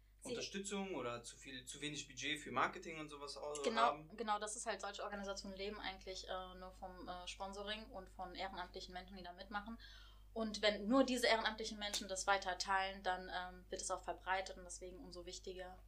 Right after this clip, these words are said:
Speaker 2: Mhm.
Speaker 1: dass wir es auch in so einem Kanal hier platzieren können. Ich freu mich.
Speaker 2: Sehr, sehr gut. Ja, ich hab auch noch ein paar Ideen. Es gibt noch die ein oder andere Planung oder Organisation. Wir haben zum Beispiel, äh, Stützende Hände Frankfurt.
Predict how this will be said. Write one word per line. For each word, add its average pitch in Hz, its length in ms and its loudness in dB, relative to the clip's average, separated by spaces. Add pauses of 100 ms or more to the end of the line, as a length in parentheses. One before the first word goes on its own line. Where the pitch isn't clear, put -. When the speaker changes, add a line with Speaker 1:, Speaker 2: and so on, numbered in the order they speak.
(100)
Speaker 2:
Mhm. 208 240 2
Speaker 1:
dass 202 160 2
wir - 80 -14
es - 80 -8
auch - 160 -16
in 196 80 -14
so 190 100 -14
einem - 220 -12
Kanal - 460 -16
hier - 180 -10
platzieren - 400 -14
können. 220 180 -18
Ich - 120 -18
freu 190 200 -12
mich. 202 180 -16 (840)
Speaker 2:
Sehr, 143 200 2
sehr 131 160 4
gut. 135 280 -4 (260)
Ja, - 220 0 (140)
ich - 140 -4
hab - 100 2
auch 185 140 8
noch 185 160 4
ein 175 100 -2
paar 170 320 8
Ideen. 165 320 -2
Es 160 100 -8
gibt - 200 -6
noch 151 240 -2
die - 120 -2
ein 151 200 4
oder 143 100 2
andere 135 480 0 (840)
Planung 160 360 2
oder 135 140 4
Organisation. 131 840 2 (280)
Wir 127 100 6
haben 123 120 4
zum 127 180 2
Beispiel, 117 560 2
äh, - 280 -2
Stützende 156 600 4
Hände 139 560 2
Frankfurt. 202 500 4